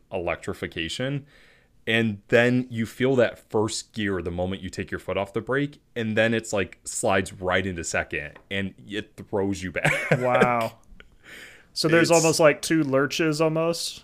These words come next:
Speaker 2: Like, it's not,
Speaker 1: Mm-hmm.
Speaker 2: it's almost like a downshift type thing where you're like,
Speaker 1: Correct.
Speaker 2: <laughs>
Speaker 1: Yeah, yeah.
Speaker 2: Wow.
Speaker 1: Yeah.
Speaker 2: That's
Speaker 1: So
Speaker 2: cool.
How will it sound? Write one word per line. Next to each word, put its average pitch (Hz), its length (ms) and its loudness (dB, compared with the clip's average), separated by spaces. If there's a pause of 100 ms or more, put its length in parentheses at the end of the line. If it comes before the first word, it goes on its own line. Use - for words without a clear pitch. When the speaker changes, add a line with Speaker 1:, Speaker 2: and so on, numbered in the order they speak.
(120)
Speaker 2:
Like, 120 180 -6
it's 123 160 -8
not, 131 160 2
Speaker 1:
Mm-hmm. 131 140 2
Speaker 2:
it's 147 100 -2
almost 139 260 0
like 131 140 2
a 123 60 0
downshift 127 640 -2
type 139 260 0
thing 143 320 -4
where 131 120 -2
you're 117 160 -2
like, 117 220 0
Speaker 1:
Correct. - 480 6 (380)
Speaker 2:
<laughs> - 40 0
Speaker 1:
Yeah, 175 160 8 (200)
yeah. 143 260 6
Speaker 2:
Wow. 131 420 2
Speaker 1:
Yeah. 110 300 6 (180)
Speaker 2:
That's 135 260 -4
Speaker 1:
So - 120 -4 (240)
Speaker 2:
cool. - 100 -10